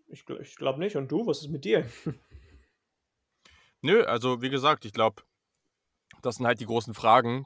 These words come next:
Speaker 2: die, die ich so im Kopf hatte. Und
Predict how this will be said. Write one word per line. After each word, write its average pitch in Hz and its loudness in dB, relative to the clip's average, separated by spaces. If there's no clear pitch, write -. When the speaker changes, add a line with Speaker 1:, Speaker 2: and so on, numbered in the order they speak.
Speaker 2:
die, 110 -4
die 110 -10
ich 107 -10
so 113 -2
im 110 -8
Kopf - -8
hatte. 120 -2
Und 120 -4